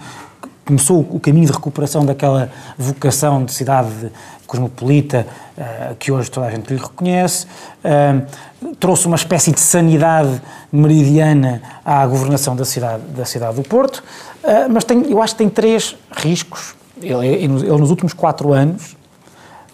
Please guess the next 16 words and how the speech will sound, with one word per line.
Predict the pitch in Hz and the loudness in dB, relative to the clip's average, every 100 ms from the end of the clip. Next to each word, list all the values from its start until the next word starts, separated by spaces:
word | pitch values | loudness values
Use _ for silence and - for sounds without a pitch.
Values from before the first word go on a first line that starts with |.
| _ - 247 - | _ -20 -20 -2
colocando-se | 156 156 196 170 135 - | 0 4 4 4 0 -4
como | - 202 165 143 120 - - - | 0 2 4 0 -4 -12 -18 -14
figura | - 170 180 180 | -2 2 4 6
nacional, | 165 156 - 131 120 147 - - - - - - - | 4 2 2 0 0 -4 -10 -20 -20 -20 -20 -20 -20
fez | - - 131 - | -6 -2 -2 0
três, | 135 135 135 - | 2 4 2 0
eh, | 165 147 156 180 - 151 - | -4 -4 -8 -10 -8 -6 -2
deixou | 156 - 220 | 0 2 0
que | - | -2
se | - | -4
lhe | 170 | -6
colassem | - 160 135 - 143 | -4 0 0 0 -2
à | 135 | -2
pele, | 143 156 220 - - _ _ - - - - - - | 0 0 0 -6 -20 _ _ -20 -20 -20 -20 -20 -4
eh, | 196 165 170 165 | 2 4 2 0
três, | 202 202 165 135 - | 2 4 4 2 -2